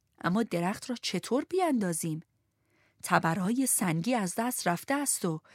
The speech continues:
سفیدها همه دشنه‌های آهنین را با خود برده‌اند. سیاه‌ها میان جنگل ایستادند به فکر کردن و زنبورها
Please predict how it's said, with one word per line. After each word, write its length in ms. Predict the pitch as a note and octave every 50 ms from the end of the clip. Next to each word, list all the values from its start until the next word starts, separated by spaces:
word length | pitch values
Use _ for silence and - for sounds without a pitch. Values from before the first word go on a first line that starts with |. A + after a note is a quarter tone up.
| - - -
سفیدها 540 | - - - B3 A#3 - B3 A3 - - E4+
همه 380 | D#4+ - - A#3 A3+ C4+ D4 D#4+
دشنه‌های 560 | C#4+ A3 G#3+ - - G#3+ G#3+ A#3+ C4 C#4+ C#4
آهنین 480 | - F#3+ G3+ G#3 G#3 G3+ A#3 C4+ D4+ D4
را 120 | C#4 B3+
با 140 | A3 F#3+ F3+
خود 260 | - - C4+ B3+ -
برده‌اند. 720 | - G#3 F#3 F3+ - B3 C4 D4 D4 B3 G3 D#3+ - - - _ _ _ _ _ _ _ _ _ _ _ _ _ - - - - _ -
سیاه‌ها 840 | - - - - F3+ E3+ D#3+ D#3 D#3 D3 - - A#3 B3 B3 B3+ - - - - - -
میان 380 | G#3+ G#3+ A#3 C#4 E4 F4+ F4 D4
جنگل 460 | - A#3 G#3+ G#3 G3+ G#3+ A3+ G3+ F3+ -
ایستادند 680 | - F3+ F3 - - - C#4+ D4 D4+ D#4+ D#4 D4+ D4 C4+
به 100 | G#3 F#3
فکر 380 | - - F3 D#3 - - -
کردن 460 | - - E3+ D#3+ D#3+ - F3+ F3+ E3+ - _ _ _ _ _ _ _ _ _ _ _ -
و 160 | F#3+ G3 G3
زنبورها 840 | F3+ F3 F#3 F3+ E3+ E3+ D#3+ D#3+ E3 D#3+ D#3+ - - A#3+ B3+ C4+ C4+